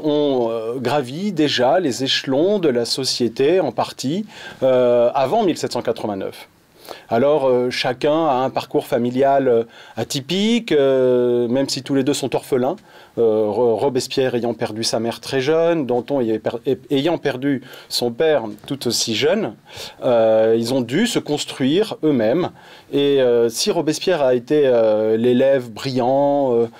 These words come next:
euh, qui rec-, qui recevait tous les prix d'éloquence, de rhétorique à Louis le Grand,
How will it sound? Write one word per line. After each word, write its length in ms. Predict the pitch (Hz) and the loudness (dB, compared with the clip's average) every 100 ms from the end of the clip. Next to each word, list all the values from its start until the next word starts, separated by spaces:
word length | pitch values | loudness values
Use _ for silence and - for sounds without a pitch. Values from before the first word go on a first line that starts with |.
| - - - | -20 -12 -2
euh, 720 | 120 113 110 107 107 110 113 | 2 4 4 4 2 0 -2
qui 140 | - 123 | -2 -2
rec-, 680 | 117 120 - - - - - | -2 -2 -4 -2 -2 -4 -4
qui 100 | 127 | -4
recevait 420 | 113 - 123 123 | -4 -2 -2 -2
tous 140 | 123 | -2
les 120 | 131 127 | -4 -4
prix 260 | - 143 | -4 -2
d'éloquence, 720 | 131 127 131 139 135 135 135 120 | 2 2 0 0 0 2 0 0
de 80 | |
rhétorique 720 | 117 127 139 120 131 139 147 113 | -2 0 -2 -2 -2 -2 0 -2
à 60 | |
Louis 180 | 107 120 | 0 2
le 100 | 123 | 2
Grand, 240 | 120 214 | 0 -4